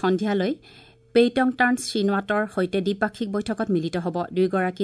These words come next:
নেতাই দ্বিপাক্ষিক সম্পৰ্কৰ উন্নয়নৰ বিষয়ে পৰ্যালোচনা কৰাৰ লগতে দ্বিপাক্ষিক অংশীদাৰিত্ব বৃদ্ধি কৰাৰ উপায়সমূহৰ বিষয়েও আলোচনা কৰিব। দুয়োগৰাকী নেতাই কেইবাখনো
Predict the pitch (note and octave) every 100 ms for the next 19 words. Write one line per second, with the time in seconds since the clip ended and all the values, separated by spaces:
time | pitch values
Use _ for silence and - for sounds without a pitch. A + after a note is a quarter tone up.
0 | F#3 F#3 G#3 F#3 E3 F3+ - F#3+ - F3
1 | G3 F#3+ G#3 G#3 E3+ E3+ F3 F3+ F3 F3+
2 | F#3 F3+ E3 D#3 F#3 F#3 G3+ G3 F#3 E3+
3 | E3+ F3 F3 F3+ F3 G3 G#3 G3+ F3 -
4 | E3+ G3 F#3 F#3 F#3 G3 F3 E3 - F3+
5 | E3 E3+ E3+ F3+ F3+ G3 G3 G3+ F#3 F3+
6 | F#3+ E3 A3+ E3+ F3+ F3 E3+ E3 F3 E3
7 | E3 - - - - - _ _ _ E3+
8 | G3+ G3 F#3+ F#3 G3 G3 F#3 A3+ G3+ F#3
9 | F#3+ G3